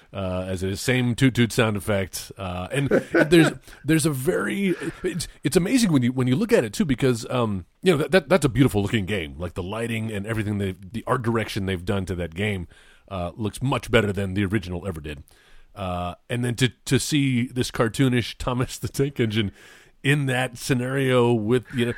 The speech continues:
Speaker 1: being shot at by our heroes,
Speaker 2: <laughs>
Speaker 1: uh, with the ominous lighting and music and everything, it has a very, like, Stay Puft Marshmallow Man feel to it, because
Speaker 2: Yes.
Speaker 1: you're like, "Oh, this guy is cute and cuddly, and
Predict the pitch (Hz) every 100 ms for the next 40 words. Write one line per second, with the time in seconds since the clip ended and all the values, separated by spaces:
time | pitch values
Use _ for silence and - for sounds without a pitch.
0 | - 101 131 139 117 - 147 147 110 113
1 | 113 113 110 113 147 107 - - - -
2 | - - 131 117 110 107 120 110 120 110
3 | 104 110 120 123 - 107 117 120 120 117
4 | 104 120 117 107 113 139 117 101 - _
5 | _ _ _ - 123 113 113 156 165 147
6 | 160 143 110 - - - 117 - 127 107
7 | - 107 101 104 123 123 123 135 135 131
8 | 147 139 139 156 156 170 _ - _ -
9 | 127 123 123 139 185 233 208 - 220 214
10 | 170 - 247 170 147 190 202 190 180 156
11 | 160 160